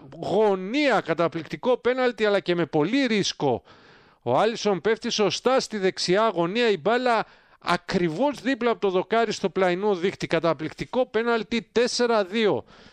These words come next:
Οι Βραζιλιάνοι θέλουν να σκοράρουν και στα δύο πέναλτι που έχουν μπροστά τους και η Κροατία να χάσει οπωσδήποτε ένα,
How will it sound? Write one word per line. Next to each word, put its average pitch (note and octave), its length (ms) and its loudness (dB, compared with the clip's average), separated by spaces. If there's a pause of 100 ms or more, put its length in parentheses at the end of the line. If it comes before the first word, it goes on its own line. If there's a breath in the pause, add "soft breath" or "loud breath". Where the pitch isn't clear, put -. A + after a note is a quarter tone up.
(400 loud breath)
Οι C#3 120 -2
Βραζιλιάνοι F#3+ 720 0
θέλουν A#3+ 320 0
να A#3 120 2
σκοράρουν G#3+ 600 2
και A#3 120 0
στα A3+ 220 0
δύο G#3+ 200 0
πέναλτι G#3 460 0
που F#3+ 140 0
έχουν G3 240 0
μπροστά F3+ 500 2
τους A#3+ 260 -6
και G#3+ 140 0
η G#3 60 0
Κροατία F#3+ 540 0
να F#3+ 140 2
χάσει A3+ 380 0
οπωσδήποτε G3+ 840 0
ένα, C#3 320 0